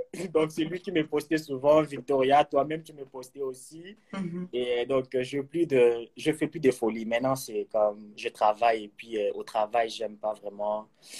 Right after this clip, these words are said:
Speaker 1: Oui, je rigole, mais c'est pas avec tout le monde non plus. Donc, euh, là-bas, c'est vraiment quelque chose de professionnel. Et puis, ben, c'était beaucoup plus à l'université où je faisais des blagues et autres. Mais, euh, de temps à autre, je publie des, mes, mes délires, mais c'est pas vraiment des délires fou, fou, fou, fou, fou comme avant.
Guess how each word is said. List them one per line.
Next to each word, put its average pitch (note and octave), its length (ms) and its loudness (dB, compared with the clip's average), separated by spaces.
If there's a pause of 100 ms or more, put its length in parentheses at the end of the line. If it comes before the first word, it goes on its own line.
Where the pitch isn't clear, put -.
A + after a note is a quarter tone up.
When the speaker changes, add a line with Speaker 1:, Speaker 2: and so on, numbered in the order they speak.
(160)
Speaker 1:
Oui, A#2+ 160 -2
je A#2+ 160 0
rigole, A2+ 380 6
mais G#2+ 160 -2
c'est G#2 160 -4
pas A#2+ 120 -2
avec G#2+ 180 -6
tout G#2 100 -8
le G2+ 60 -4
monde G#2 200 2
non F#2 100 -8
plus. A2 220 -6
Donc, G2 260 0
euh, G2 80 4
là-bas, G2 260 6
c'est G#2 140 0
vraiment G#2 240 -2
quelque - 200 -10
chose G#2+ 160 -2
de G2 80 -8
professionnel. G2 720 0
Et F#2 120 -2
puis, G2+ 200 -4
ben, F#2+ 140 -8
c'était A2+ 260 0
beaucoup G#2+ 280 2
plus D3+ 180 -2
à A#2 40 10
l'université G#2+ 720 4
où B2 140 0
je G#2+ 140 2
faisais G2 360 4 (140)
des G#2 140 4
blagues G#2+ 540 0
et F#2 40 -8
autres. G#2 380 0 (440)
Mais, A2+ 380 6
euh, G#2+ 80 6
de G#2+ 140 -2
temps E3+ 240 6
à C3+ 100 12
autre, C3 240 2
je A#2 80 -6
publie G#2+ 460 -8
des, G2 460 -2 (800)
mes, G2+ 260 -2
mes A#2 140 0
délires, C3 500 6
mais A#2 160 0
c'est A#2 160 -2
pas C#3+ 180 6
vraiment C3 300 2
des A#2 160 2
délires A2 320 0
fou, - 180 -14
fou, A2+ 200 -16
fou, A2+ 180 -14
fou, A2 180 -14
fou B2+ 240 -14
comme G#2+ 200 4
avant. A#2 400 2